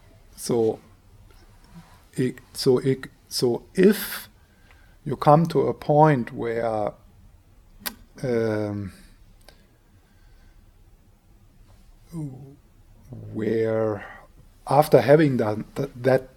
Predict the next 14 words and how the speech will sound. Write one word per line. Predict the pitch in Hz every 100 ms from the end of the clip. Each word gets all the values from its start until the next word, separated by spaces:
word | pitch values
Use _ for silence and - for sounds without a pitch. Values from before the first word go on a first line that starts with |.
| -
done, | 127 123 - - - - - -
done | 131 131
some | - 135 120
time, | - 135 127 101
that | 104 120 - 147
actually | 151 - 143 135 120
the | 120 120
object, | 143 147 160 151 120 98 -
like, | 127 110 107
for | - 104
example, | - 123 110 113
the | -
breath, | 104 123 127 120 - - - - - - - _ - - - - - -
uh, | 226 185 110 107